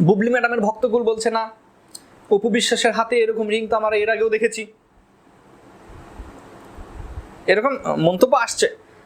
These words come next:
এখন সত্য মিথ্যা নিয়ে আমি যেহেতু বেশ কিছু, আহ, নিউজ দেখলাম, বেশ কিছু ঘটনা, আহ, বেশ কিছু কমেন্ট এবং অনেকগুলো মেসেজ আমার কাছে যেহেতু এসেছে, সেগুলোর উপরে ভিত্তি করে আমি যাচাই বাছাই করে দেখছি যে অপু বিশ্বাসের হাতে যে আংটিটা,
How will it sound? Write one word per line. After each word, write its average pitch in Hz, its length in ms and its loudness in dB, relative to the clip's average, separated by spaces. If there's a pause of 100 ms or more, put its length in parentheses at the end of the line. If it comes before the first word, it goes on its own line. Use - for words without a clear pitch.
এখন 233 140 2
সত্য 285 300 2
মিথ্যা 302 300 0
নিয়ে 294 180 2
আমি 214 220 -4
যেহেতু 262 280 0
বেশ 240 260 -2
কিছু, 262 380 -4 (360)
আহ, 170 340 0
নিউজ 226 340 0
দেখলাম, 240 360 -2
বেশ 208 200 -2
কিছু 233 240 -6
ঘটনা, 226 480 -2 (440)
আহ, 160 340 -2
বেশ 196 200 -2
কিছু 247 280 -4
কমেন্ট 233 460 -2
এবং 196 300 -4
অনেকগুলো 240 360 -2
মেসেজ 214 360 -4
আমার 226 180 -2
কাছে 208 200 -18
যেহেতু 202 280 -6
এসেছে, 233 420 0 (960)
সেগুলোর 262 500 2
উপরে 254 360 0 (100)
ভিত্তি 262 340 -2
করে 208 280 2
আমি 190 240 -6
যাচাই 202 300 0
বাছাই 240 260 -2
করে 247 180 -2
দেখছি 233 380 -4
যে 185 80 -4
অপু 190 180 -4
বিশ্বাসের 240 440 -2
হাতে 233 320 -2
যে 233 340 -4
আংটিটা, 214 640 0